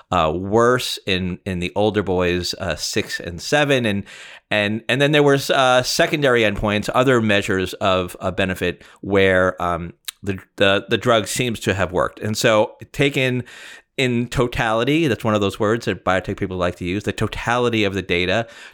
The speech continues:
uh, according to Sarepta, is, is sufficient and strong enough and persuasive enough to,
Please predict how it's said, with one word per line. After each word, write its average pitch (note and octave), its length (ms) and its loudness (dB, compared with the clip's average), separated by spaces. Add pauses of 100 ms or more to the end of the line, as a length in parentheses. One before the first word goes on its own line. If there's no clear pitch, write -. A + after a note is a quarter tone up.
(240)
uh, G#2+ 180 2
according F3 360 2
to E3+ 160 2
Sarepta, G2 640 2
is, G#2+ 280 2 (340)
is A2 200 0
sufficient A2+ 920 -2 (520)
and G#2 260 2
strong A#2+ 480 2
enough E2+ 360 0
and F2 120 -4
persuasive G#2+ 520 -2
enough E2 520 -2
to, F2+ 520 -2